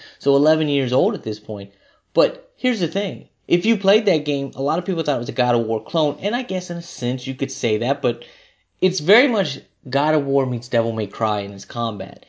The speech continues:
Here's what I loved about Dante's Inferno. It was awesome.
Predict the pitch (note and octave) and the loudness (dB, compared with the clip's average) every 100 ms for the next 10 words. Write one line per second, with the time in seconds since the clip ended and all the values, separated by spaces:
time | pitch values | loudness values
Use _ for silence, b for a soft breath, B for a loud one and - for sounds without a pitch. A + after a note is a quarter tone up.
0 | b _ F3+ G3+ F#3 E3 C#3 C#3 C#3+ C3 | b _ 4 4 4 2 4 4 2 0
1 | A#2 G#2+ A#2 A2 G#2+ G#2+ G#2 G2+ G#2+ G#2 | -2 -2 -4 -4 -4 -6 -6 -8 -10 -8
2 | F#2+ - _ _ _ _ _ D3 D3+ D3 | -12 -14 _ _ _ _ _ 2 4 2
3 | - _ B2+ B2 A#2 - - F#3+ C3+ A#2+ | -2 _ -6 -6 -6 -8 -8 -8 -12 -20